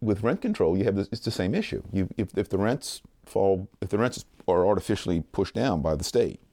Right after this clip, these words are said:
below market clearing, the willingness of people to rent rises, right? As we economists say, the quantity demanded of rental units goes up.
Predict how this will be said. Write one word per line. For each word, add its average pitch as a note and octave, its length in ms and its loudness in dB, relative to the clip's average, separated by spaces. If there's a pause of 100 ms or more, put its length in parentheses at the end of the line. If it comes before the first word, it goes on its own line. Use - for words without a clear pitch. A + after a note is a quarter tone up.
(140)
below D#2+ 260 2
market D#2 320 -2
clearing, A#2+ 360 -2 (880)
the F#2+ 100 2
willingness F#2+ 460 2
of - 80 -6
people F2+ 260 -2
to D#2+ 300 0 (140)
rent G#2+ 320 0 (920)
rises, - 760 0
right? - 120 -6 (380)
As D2 160 0
we D#2 80 0
economists C#2+ 380 -2
say, G2 80 0
the - 100 -2
quantity D2 460 -4
demanded C#2+ 400 -2
of C#2+ 100 -6
rental C#2 200 -4
units C2 240 -6
goes - 180 -8
up. D#2+ 200 -4